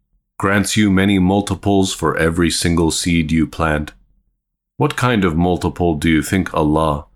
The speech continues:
the creator of the earth and heavens, will give you for each good deed you sow? The duties and obligations of faith require some effort from you, but that pales when you consider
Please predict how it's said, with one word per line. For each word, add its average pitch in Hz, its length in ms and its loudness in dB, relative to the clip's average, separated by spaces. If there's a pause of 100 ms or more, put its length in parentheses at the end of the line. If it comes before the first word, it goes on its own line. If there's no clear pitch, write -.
(260)
the 76 120 -6
creator 80 600 0
of 69 120 -4
the 73 160 0
earth 82 240 -2
and 73 140 -8
heavens, 76 600 -2 (480)
will 95 140 2
give 92 280 -2
you 76 180 0
for - 260 -6
each 90 340 -2
good 92 260 0
deed 85 320 0
you 82 140 0
sow? 76 380 -2 (1400)
The 98 120 2
duties 104 480 2
and 92 140 2
obligations 82 840 0
of 71 140 -2
faith 82 420 -2 (300)
require 78 640 0
some 78 260 -4
effort 80 340 -2
from 82 300 -2
you, 65 140 -6 (840)
but 87 160 -2
that 107 300 -2
pales 85 580 0
when 78 160 -2
you 80 140 0
consider 85 680 -2